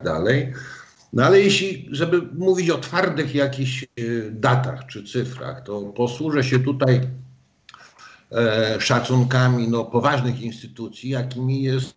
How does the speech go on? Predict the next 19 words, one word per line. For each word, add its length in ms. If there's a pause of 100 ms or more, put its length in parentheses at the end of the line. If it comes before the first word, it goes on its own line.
(140)
są 240
stowarzyszenia 720
przewoźników 840
lotniczych, 560
tak? 540
No, 80
tam 180
są 200
tak 180
duże 300 (200)
pieniądze, 840 (480)
że 280
oni 420 (460)
starają 480
się 160
liczyć 460
naj-, 1300
to 140
najdokładniej. 1040